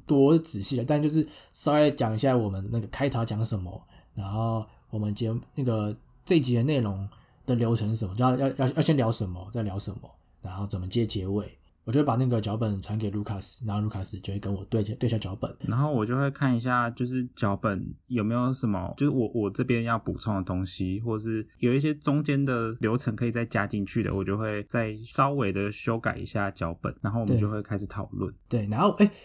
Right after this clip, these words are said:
Speaker 1: 然后我们讨论啊，其实都，通常都是在，像我们今天录制嘛，我们就是在录制之前稍微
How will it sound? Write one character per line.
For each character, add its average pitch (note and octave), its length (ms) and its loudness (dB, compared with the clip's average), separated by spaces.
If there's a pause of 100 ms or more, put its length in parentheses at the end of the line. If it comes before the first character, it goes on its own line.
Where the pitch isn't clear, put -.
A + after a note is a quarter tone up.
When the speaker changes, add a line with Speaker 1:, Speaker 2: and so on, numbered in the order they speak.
(120)
Speaker 1:
然 D#3+ 100 6
后 G#3+ 80 8
我 F3 60 8
们 C#3+ 100 6
讨 G#2+ 220 0
论 B2+ 180 4
啊， G#2 80 2
其 A2+ 140 0
实 A2 60 0
都， C3 140 4
通 B2+ 200 2
常 A#2 100 2
都 A2 120 2
是 A#2 100 2
在， A2+ 160 2
像 A2+ 260 2
我 F2 60 -2
们 G2+ 100 0
今 A#2 120 2
天 B2+ 100 6
录 B2 160 6
制 G#2+ 180 0
嘛， F#2 160 -4
我 G2+ 80 0
们 A2 140 4
就 C3 100 4
是 C#3+ 60 4
在 C#3+ 140 6
录 C3 180 6
制 A#2+ 220 2
之 A#2 120 0
前 G2+ 200 -4
稍 A2+ 140 -2
微 G#2+ 120 0